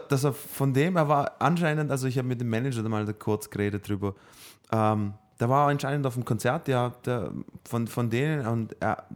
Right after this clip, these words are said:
in, die Band hat ihm super gefallen und hat gesagt, also, "Hey,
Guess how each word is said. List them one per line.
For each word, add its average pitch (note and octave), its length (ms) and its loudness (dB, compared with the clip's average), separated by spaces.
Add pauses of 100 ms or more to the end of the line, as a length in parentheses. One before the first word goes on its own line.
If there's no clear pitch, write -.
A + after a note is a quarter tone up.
in, B2+ 280 0 (1080)
die A#2+ 60 0
Band C#3+ 240 4
hat C3 120 0
ihm A#2+ 140 0
super C#3+ 280 -4
gefallen B2 600 0
und A#2+ 100 0
hat A#2+ 120 0
gesagt, - 300 -4
also, A#2+ 180 -2
"Hey, B2+ 260 0